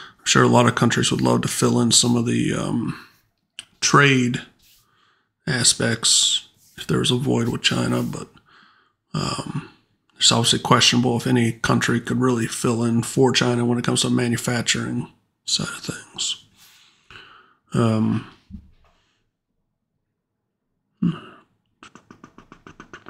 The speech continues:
do we have on the Indian side? Uh, coincidentally enough, India has Mirages too, Jaguars, Rafaels,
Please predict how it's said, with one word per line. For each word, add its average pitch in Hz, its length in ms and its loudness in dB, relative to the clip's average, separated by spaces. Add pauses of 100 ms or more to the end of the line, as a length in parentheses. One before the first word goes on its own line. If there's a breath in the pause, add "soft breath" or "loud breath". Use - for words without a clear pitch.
(3000 soft breath)
do 226 80 -2
we 175 120 0
have 160 220 -2
on 160 120 0
the 143 100 -2
Indian 139 320 -4
side? 131 880 -2
Uh, - 400 -8 (3500)
coincidentally 143 400 4
enough, 123 140 4
India 123 260 4
has 120 440 0
Mirages 117 600 0
too, 151 400 8
Jaguars, 123 840 2
Rafaels, 117 1120 -2